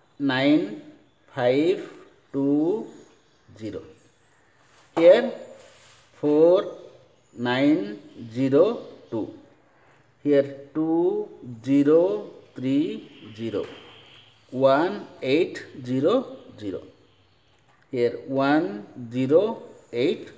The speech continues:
seven. Okay. Next,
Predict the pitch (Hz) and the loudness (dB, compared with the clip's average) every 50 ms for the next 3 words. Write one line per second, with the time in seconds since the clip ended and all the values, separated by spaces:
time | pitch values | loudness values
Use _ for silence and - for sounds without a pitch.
0 | - _ _ _ _ - - - 107 95 101 107 - - - - - - - - | -20 _ _ _ _ -18 -10 -6 -6 -6 -6 -8 -14 -16 -20 -20 -20 -20 -20 -20
1 | - _ _ _ _ _ _ - - - _ _ _ _ _ _ _ _ _ _ | -20 _ _ _ _ _ _ -20 -20 -20 _ _ _ _ _ _ _ _ _ _
2 | _ _ _ _ _ _ _ _ - - _ _ _ _ _ _ _ _ _ - | _ _ _ _ _ _ _ _ -20 -20 _ _ _ _ _ _ _ _ _ -4
3 | 190 - - 262 269 294 277 269 - - - - - - - - - _ _ _ | -2 2 6 6 6 6 6 2 -2 -10 -14 -16 -20 -20 -20 -20 -20 _ _ _
4 | _ _ _ _ _ - _ - 165 202 240 233 - - - | _ _ _ _ _ -20 _ -2 2 2 2 2 0 -4 -8